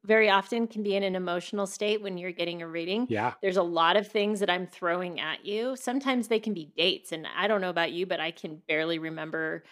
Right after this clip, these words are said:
Speaker 1: uh, my kids' birthdays sometimes, you know? So, like, it would be weird if you could remember every single date of every single thing that ever happened.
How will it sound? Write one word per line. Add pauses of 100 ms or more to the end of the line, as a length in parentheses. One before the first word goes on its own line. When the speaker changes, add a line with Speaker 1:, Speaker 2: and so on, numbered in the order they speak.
(300)
Speaker 1:
uh,
my
kids'
birthdays
sometimes,
you
know?
So,
like, (460)
it
would
be
weird
if
you
could
remember
every
single
date
of
every
single
thing
that
ever
happened.